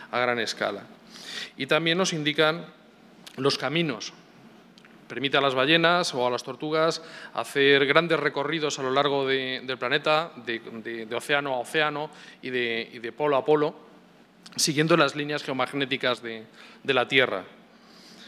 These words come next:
Las aves también generan situaciones migratorias <clears throat> muy, muy grandes. Hay animales, hay pájaros que, que, que recorren por estaciones las distancias de un polo al otro,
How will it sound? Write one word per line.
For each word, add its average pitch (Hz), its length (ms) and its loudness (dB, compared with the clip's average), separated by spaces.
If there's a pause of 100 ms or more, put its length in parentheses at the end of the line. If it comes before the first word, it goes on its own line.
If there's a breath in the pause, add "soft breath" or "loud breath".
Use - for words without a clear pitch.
(460 loud breath)
Las - 220 0
aves 165 460 2
también 120 260 -4
generan 127 500 -2
situaciones 135 440 -4
migratorias 135 800 0
<clears throat> 165 480 -4
muy, 131 320 0
muy 127 180 -6
grandes. 165 500 -2 (440 loud breath)
Hay 131 180 4
animales, 135 540 4
hay 127 100 -6
pájaros 131 480 -6
que, 123 320 -4
que, 113 160 -12
que 123 100 -10
recorren 127 640 -4 (280 loud breath)
por 127 120 0
estaciones 127 800 0
las 113 200 -4
distancias 127 440 -8
de 127 80 -2
un 131 120 -4
polo 139 280 0
al 123 60 0
otro, 160 400 -2